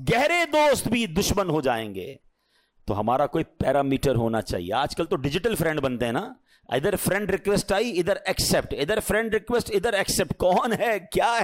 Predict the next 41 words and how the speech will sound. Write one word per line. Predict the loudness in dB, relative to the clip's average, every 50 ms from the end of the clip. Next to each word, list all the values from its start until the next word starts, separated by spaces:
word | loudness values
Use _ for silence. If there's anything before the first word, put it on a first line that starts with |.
| 2
ہے؟ | 2 2 2 0 -2 -6 -8 -14 _ _ _ _ -20 -20 -20 -20 -10 -4
روایتوں | -2 0 2 2 2 2 2 2 0
میں | 2 0
آتا | -2 0 0 -2
ہے، | -2
دوست | -2 0 2 4 6 6 4 4 2 0
دوست | -4 -2 2 4 6 6 6 4 2 0
کے | -2 0 0
دین | 0 0 0 2 2 2 2 2 2
پر | 2 2 2
ہوتا | 2 2 2 2 2 2 2 2 0 -2
ہے۔ | -6 -14 -18 -20 -20 -20 _ _ _ -20 -20 -20 _ _ _ _ _ -4
دوست | 0 2 2 2 2 0 0
بنانے | 0 0 2 2 0 0 0
کا | 0 -2 -2
کوئی | 0 0 0 0 0
معیار | -2 0 0 2 2 2
بناؤ، | 0 0 0 0 2 2 2 2 0 -2 -6 -10 -14 -18
ہیں، | -20 -20 -14 _ -6 -6 -6 -6 -8 -6
کہ | -4 -4
پہلے | -4 -2 0 -2 0 0 0 0 2 2
وہ | 0
دوست | 0 2 2 4 4 4 2 0
اللہ | -2 0 0 0
کا | 0 0 0 0 2
دوست | 2 2 2 2 0
ہے | 0 0
کہ | 0 -2
نہیں، | -2 -2 -4 -4 -6 -8 -10 -14 -18 _ _ _ _ _ _ _ _ _ _ _ -4 -2
رسول | 0 0 2 2 2 0 0 0
پاک، | 0 0 0 0 0
صحابہ، | 0 0 0 2 2 2 2 2 2 2 2
اہل | 0 2 2 2 2 4
بیت | 4 2 2 2 0
کا | -2 -2
دوست | 2 2 2 2 2 2
ہے | 0 0
کہ | 0 0 0
نہیں، | 0 0 -2 -2 -4 -6 -8 -12 -14 _ -20 -8 -2
اس | 0 2 2 2
کے | 0 -2